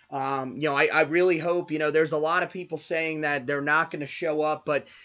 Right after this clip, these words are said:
I really hope that they do, just, i-, if anything, just for the players to try to, you know, energize them and, and show that they're there to support them. And,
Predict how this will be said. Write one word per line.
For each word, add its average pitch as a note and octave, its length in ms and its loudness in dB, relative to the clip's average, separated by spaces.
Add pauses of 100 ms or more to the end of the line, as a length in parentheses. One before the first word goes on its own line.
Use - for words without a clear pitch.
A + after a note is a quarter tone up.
(120)
I F#3 120 4
really F#3 280 4
hope D#3+ 220 2
that D3+ 160 -4
they D3 100 2
do, D3+ 320 2
just, D3+ 340 -8
i-, - 40 -14
if E3 320 -4
anything, F3+ 440 -2
just D#3+ 320 -6
for E3 320 0
the C3+ 80 -8
players D#3 680 -4
to C#3 80 -10
try D3+ 340 -2
to, C3+ 220 -2 (200)
you D3+ 120 -6
know, D#3 100 0
energize D#3 720 2
them D3+ 280 -2
and, C#3 100 -4
and C#3 120 -6
show D#3+ 280 -2
that C#3+ 160 -2
they're D3+ 180 0
there D3 300 -2
to C3 100 -8
support D3 500 -8
them. C#3+ 300 -2
And, B2+ 180 -6